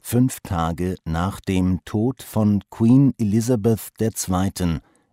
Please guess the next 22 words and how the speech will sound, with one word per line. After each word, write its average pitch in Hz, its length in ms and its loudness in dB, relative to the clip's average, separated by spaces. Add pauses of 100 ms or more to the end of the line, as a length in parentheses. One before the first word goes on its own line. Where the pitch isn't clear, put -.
(100)
ist - 360 -8
der 71 120 -4
Leichnam 104 800 0
der 101 160 -2
früheren 117 720 2
britischen 120 580 0
Königin 92 720 0 (120)
im 110 260 4
Buckingham 110 600 0
Palast 76 680 -6
in 110 200 4
London 101 640 2
angekommen. 76 760 -6 (1300)
Der 73 300 -4
zuvor 95 720 -4
aus 80 340 -4
Nordirland 107 840 2
zurückgekehrte 95 1120 -2 (120)
König 110 600 2
Charles 98 540 -4
der 87 160 -2
Dritte 80 460 -4